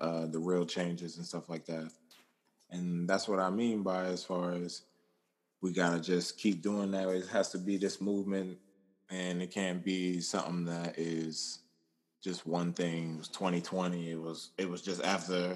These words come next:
people was tripping 'cause the corona. Nah, no, we have to make it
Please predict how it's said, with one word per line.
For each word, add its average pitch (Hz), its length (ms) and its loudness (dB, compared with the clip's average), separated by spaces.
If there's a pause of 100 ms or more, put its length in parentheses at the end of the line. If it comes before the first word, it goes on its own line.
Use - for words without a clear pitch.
people 90 240 2
was 95 140 -4
tripping 98 360 2
'cause 90 280 0 (220)
the 92 100 0
corona. 98 600 2
Nah, 85 420 0
no, 87 200 -6
we 90 80 -4
have 92 200 -2
to 85 60 -4
make 90 260 -2
it 87 220 -6